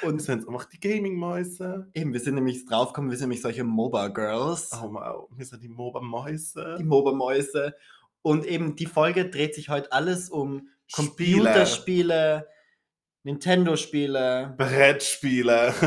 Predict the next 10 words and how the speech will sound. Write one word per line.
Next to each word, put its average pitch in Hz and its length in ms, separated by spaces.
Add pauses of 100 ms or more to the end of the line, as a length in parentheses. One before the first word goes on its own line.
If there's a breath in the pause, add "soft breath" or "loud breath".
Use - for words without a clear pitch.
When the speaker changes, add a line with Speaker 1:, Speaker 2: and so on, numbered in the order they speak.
(100)
Speaker 1:
Trinkspiele, 143 1040
Speaker 2:
<laughs> - 40
Sexspiele. 117 1400
Speaker 1:
Wasserspiele. 101 1160
Speaker 2:
Handyspiele. 190 1300
Speaker 1:
Also 147 160
generell 131 380
um 113 120
Spiele. 110 580 (220)
Speaker 2:
Ja. 135 760